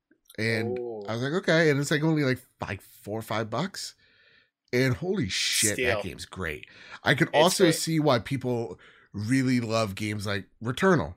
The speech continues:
Speaker 1: That is just like, this is a Metroid game. I'm already seeing the correlations between these two. So, yeah, awesome. And then our good buddy Sin Vendetta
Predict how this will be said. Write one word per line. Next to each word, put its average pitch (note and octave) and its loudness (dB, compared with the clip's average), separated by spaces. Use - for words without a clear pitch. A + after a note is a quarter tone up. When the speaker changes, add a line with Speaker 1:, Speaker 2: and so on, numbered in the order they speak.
Speaker 1:
That A2 0
is A2 -4
just A#2 -4
like, G#2+ -2
this C#3+ -4
is G#2 -6
a G2+ -4
Metroid G2 -6
game. C2 -12
I'm B2 4
already D#3+ 4
seeing C3+ 0
the B2 -2
correlations G2+ -2
between F2+ -10
these C#2+ -10
two. - -12
So, F#2 -2
yeah, G2 0
awesome. F#2 0
And C#3 0
then G3 8
our B2+ 0
good E3 -2
buddy D#3 2
Sin C#3+ -2
Vendetta A#2+ 2